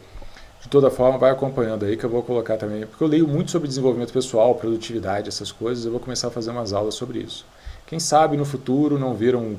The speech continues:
curso massa de desenvolvimento pessoal. A Luísa agradeceu. É...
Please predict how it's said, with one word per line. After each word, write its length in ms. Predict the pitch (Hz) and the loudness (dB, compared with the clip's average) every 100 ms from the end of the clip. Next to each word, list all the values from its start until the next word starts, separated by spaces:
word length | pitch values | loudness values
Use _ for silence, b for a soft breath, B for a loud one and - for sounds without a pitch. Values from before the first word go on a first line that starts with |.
| 98 | -6
curso 500 | 113 120 - - 104 | -4 -2 -4 -8 -6
massa 540 | 98 107 110 - 101 | -4 -4 -4 -4 -6
de 300 | 92 95 95 | -8 -8 -8
desenvolvimento 540 | 95 95 101 98 98 98 | -10 -8 -8 -8 -10 -8
pessoal. 420 | 101 - - - - - B B B B B B B B B B B - - | -10 -8 -12 -14 -16 -16 B B B B B B B B B B B -12 -12
A 60 | 139 | -8
Luísa 320 | 104 113 107 | -2 0 0
agradeceu. 1040 | 104 104 101 - - 131 147 156 156 160 151 143 B - - - - - - - - - - - - - - - - - - - - - - - | 0 0 0 -2 2 4 6 8 8 4 0 -10 B 6 8 12 12 10 6 -4 -4 -6 -8 -14 -18 -20 -20 -20 -18 -18 -18 -20 -20 -20 -20 -10
É... 720 | 117 110 113 117 113 113 113 | -2 0 2 4 4 4 2